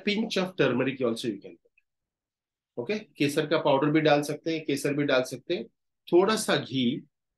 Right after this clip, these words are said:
ओके, और चावल को अच्छे से मिला दीजिए, अक्षत बना के रख लीजिए। एक मुट्ठी भर चावल,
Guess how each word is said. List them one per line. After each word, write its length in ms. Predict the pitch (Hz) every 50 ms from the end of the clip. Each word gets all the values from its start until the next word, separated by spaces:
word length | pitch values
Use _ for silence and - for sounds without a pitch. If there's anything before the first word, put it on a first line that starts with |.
| _ _ _ _ _ _ _ _ _ _ _ _ _ -
ओके, 280 | 120 117 190 208 226 226 220 _ _ _ _ _ _ - - - - - - 127
और 140 | 143 139 139
चावल 360 | - 139 127 127 147 147 147
को 80 | 156 160
अच्छे 260 | 127 123 - - 131
से 160 | - 151 143
मिला 260 | 120 117 113 117 120
दीजिए, 280 | - 127 120 117 147 156
अक्षत 340 | - - - - - 135 120
बना 280 | 117 117 117 110 107
के 120 | - - 110
रख 140 | - -
लीजिए। 180 | - _ _ _ _ _ _ _ _ _ _ _ _ _ _ _ _ _ _ _ _ _ _ _ _ _ - 127 139
एक 80 | 139 135
मुट्ठी 300 | 135 135 - - 147 135
भर 160 | - 131 -
चावल, 340 | - - 87 69 - -